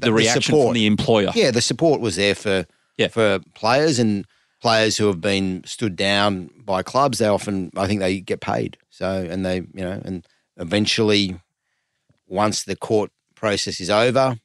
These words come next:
Speaker 1: that's when the decision is made, I guess, about futures.
Speaker 2: You've been on the beat this week of, for, for stories
Speaker 1: Mm.
Speaker 2: in rugby league, <laughs> uh, other stories. What, when you go to a club or whatever,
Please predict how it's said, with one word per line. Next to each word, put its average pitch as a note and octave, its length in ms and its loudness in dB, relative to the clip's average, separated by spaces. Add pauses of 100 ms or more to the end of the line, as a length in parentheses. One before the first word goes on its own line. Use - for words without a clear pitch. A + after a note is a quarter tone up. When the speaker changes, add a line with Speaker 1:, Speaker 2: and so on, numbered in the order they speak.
(240)
Speaker 1:
that's G2 280 -8
when F#2 360 -4 (300)
the G2 80 -8
decision F2+ 440 -4
is E2 100 -6
made, F2 260 0
I E2+ 40 -2
guess, F2 260 -2
about E2 260 -4
futures. - 640 -14
Speaker 2:
You've B2 200 2
been A#2+ 140 4
on G#2 100 4
the F#2+ 60 0
beat G2 180 2
this F#2+ 180 -2
week F#2+ 220 0
of, F#2 140 0
for, - 200 -2 (140)
for G2 60 -4
stories G2 500 2 (120)
Speaker 1:
Mm. D#2+ 280 -14
Speaker 2:
in F#2+ 120 2
rugby F2 240 0
league, E2+ 360 0
<laughs> - 20 -6
uh, F#2 200 -2 (160)
other G2+ 180 2
stories. F#2 560 -2 (440)
What, G2+ 340 0
when G#2+ 220 2
you G2+ 120 2
go F#2+ 200 4
to F#2+ 480 0
a G2+ 60 -4
club G#2 360 0
or F#2 180 -4
whatever, F#2+ 400 0